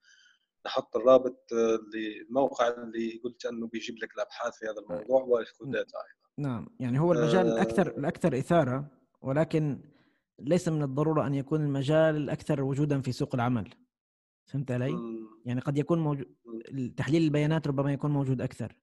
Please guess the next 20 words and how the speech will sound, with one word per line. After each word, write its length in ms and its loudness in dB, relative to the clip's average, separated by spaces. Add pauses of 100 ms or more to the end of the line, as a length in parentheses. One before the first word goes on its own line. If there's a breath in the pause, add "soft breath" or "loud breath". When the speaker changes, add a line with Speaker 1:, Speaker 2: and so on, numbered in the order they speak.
(880)
Speaker 2:
آه، 520 -2
Speaker 1:
مم. 120 -8
Speaker 2:
تعلم 340 4
الآلة 500 4
يعني 360 -2 (340)
الشر-، 240 -2
من، 300 2
من 120 4
يطلبه؟ 460 0 (680)
مثلًا، 640 0
Speaker 1:
مم. 280 -6 (500)
Speaker 2:
آه، 180 0
بنوك 640 2 (260)
تريد 240 2
أن 160 2 (380)
تستخدم 420 -2
تعلم 340 2
الآلة 320 4
لتحديد 540 0
ال-، 460 -2